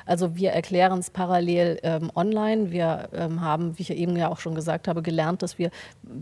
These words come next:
Basisinformationen auch wirklich immer wiederholen müssen. Ähm, d-, das kann man bei uns dann auf der heute punkt de Seite sich anschauen, was wir da an Basisinformationen haben und wie wir zu den Zahlen kommen,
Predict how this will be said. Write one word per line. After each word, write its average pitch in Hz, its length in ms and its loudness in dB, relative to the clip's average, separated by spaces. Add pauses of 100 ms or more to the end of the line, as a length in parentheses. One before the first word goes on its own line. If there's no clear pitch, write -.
(160)
Basisinformationen 185 1120 2
auch 175 180 -2
wirklich 180 340 -4
immer 196 220 4
wiederholen 185 560 4
müssen. 240 400 0 (460)
Ähm, 175 560 2
d-, - 220 -6
das 170 460 -2 (220)
kann 180 180 2
man 190 140 4
bei 180 80 4
uns 175 260 0
dann 170 180 0
auf - 420 -4
der 165 120 2
heute 185 280 4
punkt 175 60 -2
de 175 280 -2
Seite 170 500 0 (340)
sich - 240 -4
anschauen, 185 600 2
was 170 200 -2
wir 180 80 2
da 170 120 2
an 160 120 0
Basisinformationen 165 1000 -2
haben 180 300 2
und 170 200 0
wie 180 120 0
wir 180 120 0
zu - 160 -6
den 170 180 -2
Zahlen 170 360 0
kommen, 190 420 2